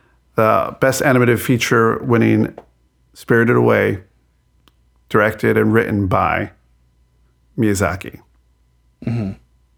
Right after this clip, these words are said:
Speaker 1: It's
Speaker 2: Good
Speaker 1: our,
Speaker 2: times.
Speaker 1: it's our first time talking about a Miyazaki film.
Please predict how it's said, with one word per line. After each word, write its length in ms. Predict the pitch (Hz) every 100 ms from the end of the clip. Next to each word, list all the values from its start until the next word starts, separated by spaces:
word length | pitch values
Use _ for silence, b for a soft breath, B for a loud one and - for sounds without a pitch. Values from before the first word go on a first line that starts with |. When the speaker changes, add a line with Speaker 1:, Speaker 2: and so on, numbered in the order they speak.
| _ _ _ _ _ _
Speaker 1:
It's 140 | 117
Speaker 2:
Good 100 | 117
Speaker 1:
our, 100 | 110
Speaker 2:
times. 300 | 104 95 - -
Speaker 1:
it's 140 | -
our 80 | 110
first 280 | 127 117 -
time 200 | 120 104
talking 260 | 107 110
about 180 | 110 104
a 40 |
Miyazaki 580 | 101 107 98 104 123 -
film. 320 | - 62 -